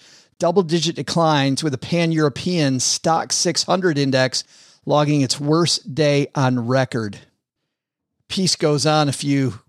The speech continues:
paragraphs later. "It's been a wild ride since. The crash was short-lived.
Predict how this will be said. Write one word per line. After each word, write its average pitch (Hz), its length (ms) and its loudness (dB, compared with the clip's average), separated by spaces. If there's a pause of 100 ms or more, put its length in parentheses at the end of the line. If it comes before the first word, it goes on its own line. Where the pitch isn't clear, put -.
paragraphs 139 540 0
later. 139 220 2
"It's 131 80 -2
been 151 140 0
a 135 40 2
wild 143 300 0
ride 123 260 -2
since. 160 400 0
The 135 120 -4
crash 139 340 0
was 127 80 -2
short-lived. 160 1160 0